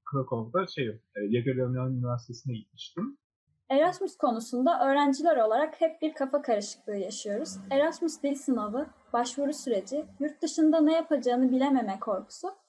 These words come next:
Speaker 2: İngilizce sıkıntımız bizler için bazen kabusa dönüyor. İşte bugün hep birlikte buzdağının görünmeyen taraflarını konuşacağız. Dilerseniz ilk soruyla başlayalım.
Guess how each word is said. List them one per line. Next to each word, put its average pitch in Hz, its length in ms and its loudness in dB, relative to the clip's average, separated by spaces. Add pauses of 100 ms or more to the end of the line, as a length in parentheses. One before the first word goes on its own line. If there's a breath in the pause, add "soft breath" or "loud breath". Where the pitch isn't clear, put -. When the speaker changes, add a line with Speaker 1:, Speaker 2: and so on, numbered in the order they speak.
(180)
Speaker 2:
İngilizce 339 440 4
sıkıntımız 285 680 0 (160)
bizler 277 320 4
için 311 340 -2
bazen 294 400 2
kabusa 247 500 0
dönüyor. 202 400 -6 (280)
İşte 359 280 0
bugün 349 300 0
hep 381 220 0
birlikte 262 520 0
buzdağının 277 580 4
görünmeyen 262 500 4
taraflarını 233 580 0
konuşacağız. 196 680 -8 (480)
Dilerseniz 339 680 2
ilk 311 140 -2
soruyla 240 440 2
başlayalım. 208 520 -4